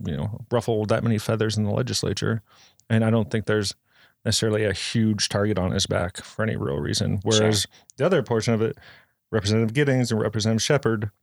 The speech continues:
Speaker 1: never afraid to ruffle feathers. <laughs>
Speaker 2: Absolutely. Yeah. Um, three-way race, uh, Priscilla Giddings versus former Representative Shannon McMillan, uh, who Priscilla Giddings had beat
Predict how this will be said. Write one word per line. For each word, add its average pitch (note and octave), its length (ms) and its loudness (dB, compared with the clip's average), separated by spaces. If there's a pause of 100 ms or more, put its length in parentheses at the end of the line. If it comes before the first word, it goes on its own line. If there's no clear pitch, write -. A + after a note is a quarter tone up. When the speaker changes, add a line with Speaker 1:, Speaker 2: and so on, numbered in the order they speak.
(640)
Speaker 1:
never G#3 480 4
afraid C3 340 2
to B2 60 2
ruffle A#2 280 2
feathers. A#2 460 -2 (160)
<laughs> - 140 -14
Speaker 2:
Absolutely. E3+ 800 0
Yeah. E3 400 0 (140)
Um, F3 320 0
three-way A3+ 640 0
race, D#3+ 720 0
uh, D3 260 0
Priscilla E3+ 380 -2
Giddings D#3+ 440 -2
versus D#3 360 0
former G3+ 640 0 (320)
Representative F3+ 640 2
Shannon E3 340 0
McMillan, D#3+ 680 -4
uh, D#3 300 -2 (180)
who D#3 340 -2
Priscilla E3 340 -2
Giddings D#3 320 -2
had D3+ 260 -6
beat E3 320 -4